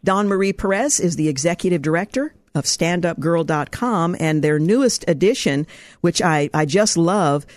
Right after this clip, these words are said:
loves choice dot com, created to take an honest look at the painful beauty of adoption and to provide tools to each woman honestly, uh, assessing the choices before her. So that's, uh, another part of the ministry. You might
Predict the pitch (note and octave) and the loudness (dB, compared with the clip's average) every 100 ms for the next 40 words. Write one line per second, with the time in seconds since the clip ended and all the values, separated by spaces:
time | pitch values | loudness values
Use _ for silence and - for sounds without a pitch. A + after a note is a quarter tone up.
0 | - - D#3+ F#3+ A3+ - A3+ F3+ E3 - | -8 0 2 2 0 0 2 2 0 0
1 | E3 D3+ - F#3+ F3+ F3+ E3+ - E3 F#3 | 0 0 -2 -2 0 0 0 0 2 2
2 | F3 D#3 - F#3 E3+ C#3+ E3 F#3 A3 G#3 | 0 -2 0 0 0 0 0 2 2 2
3 | E3 D3+ D3 C#3+ - - F3+ F#3 F3+ F#3+ | 2 2 0 -4 -4 -2 0 0 0 -2
4 | D#3 E3 F#3+ F#3+ D#3 D#3+ D3 C#3+ E3+ - | -2 0 2 2 2 0 0 0 0 -2
5 | - C4 C#4 - - - - D3 D3 D3+ | 0 0 0 -6 -20 -10 -4 -2 -2 0
6 | D#3 D#3+ - G3 F3+ E3+ - E3+ D3+ F3+ | 0 -2 0 0 2 -2 -2 0 0 0
7 | F#3+ - F3+ D#3 C#3 D#3 E3+ F#3 - E3 | -2 0 0 0 0 0 0 0 0 0
8 | D#3+ - - - _ - D3 - D3+ - | -2 -10 -20 -20 _ -2 -2 0 0 2
9 | F3 - E3 D3 D3 - A3 G#3+ - D3+ | 2 2 2 0 -2 0 0 0 0 -2
10 | C3+ D#3 - E3 E3 C#3 C#3 B2 - C#3 | -2 -4 -2 -2 0 -2 -2 -4 -4 -2
11 | C#3+ D3 - D3 A#2+ A#2+ C3+ D3 A2+ - | -2 -2 0 -2 -2 -2 -2 0 -2 -2
12 | D#3 C#3+ C#3 C#3+ D3+ C#3 C#3+ C3 C#3 D3 | -2 -2 0 0 0 -2 -4 -2 0 0
13 | C#3+ | -2